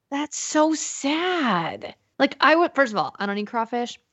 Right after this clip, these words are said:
I've never tried it. Can't do it because their little eyes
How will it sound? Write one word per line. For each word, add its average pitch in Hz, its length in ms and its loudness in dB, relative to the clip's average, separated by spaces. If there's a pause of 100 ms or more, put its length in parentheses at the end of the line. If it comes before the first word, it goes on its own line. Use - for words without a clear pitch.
I've 190 120 0
never 208 200 2
tried 220 240 4
it. 214 180 -2
Can't 214 240 -2
do 202 140 4
it - 220 2
because 190 420 2 (260)
their 208 220 6
little 226 400 4
eyes 214 480 2